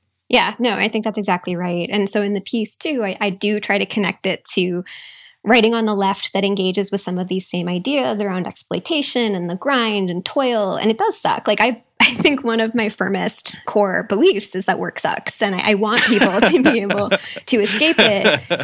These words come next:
Speaker 1: But, you know, the political framework lacking in this movement that, as you say, it doesn't engage with the economy. It doesn't engage with questions of power and how these things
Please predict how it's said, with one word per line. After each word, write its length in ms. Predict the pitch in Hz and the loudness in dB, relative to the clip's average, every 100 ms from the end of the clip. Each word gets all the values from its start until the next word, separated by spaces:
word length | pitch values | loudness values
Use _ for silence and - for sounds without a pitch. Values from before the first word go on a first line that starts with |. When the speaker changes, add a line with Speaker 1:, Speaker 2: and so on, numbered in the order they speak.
| - - | -6 2
Speaker 1:
But, 540 | 240 233 220 214 208 - - | 4 6 4 4 0 -2 -4
you 80 | 220 | -2
know, 320 | 190 180 - - _ | 0 -4 -6 -12 _
the 680 | 190 196 185 180 180 175 - _ | -6 -2 0 0 -2 -4 -6 _
political 720 | 240 233 247 247 220 202 190 - | 0 2 0 -2 -2 0 -2 -4
framework 580 | - 196 202 185 180 - | 0 0 0 -2 -4 -2
lacking 460 | 185 185 - 185 185 | 0 0 0 -2 0
in 120 | 190 | -2
this 180 | 196 - | -4 -2
movement 480 | 339 269 208 185 190 | -2 -2 -2 -2 -2
that, 140 | 190 | -2
as 180 | 190 185 | 0 -2
you 60 | 196 | -2
say, 240 | - 320 | 0 0
it 100 | - - | -2 -2
doesn't 260 | 185 208 | -2 0
engage 500 | 196 190 185 185 - | -2 -2 -4 -4 -4
with 220 | 185 185 - | -4 -6 -4
the 140 | 208 | -4
economy. 600 | 190 - 180 185 185 185 | -4 -6 -4 -2 -2 -4
It 100 | 190 | -4
doesn't 260 | 185 196 196 | -4 -4 -4
engage 380 | 180 180 180 | -2 -4 -4
with 180 | 185 - | -8 -8
questions 380 | - 170 - 180 | -8 -6 -6 -6
of 100 | 175 | -6
power 460 | - 180 185 175 175 | -6 -4 -2 -2 -2
and 160 | 190 | -2
how 140 | 175 175 | -4 -2
these 220 | 180 180 | -4 -4
things 360 | 180 175 175 | -6 -4 -6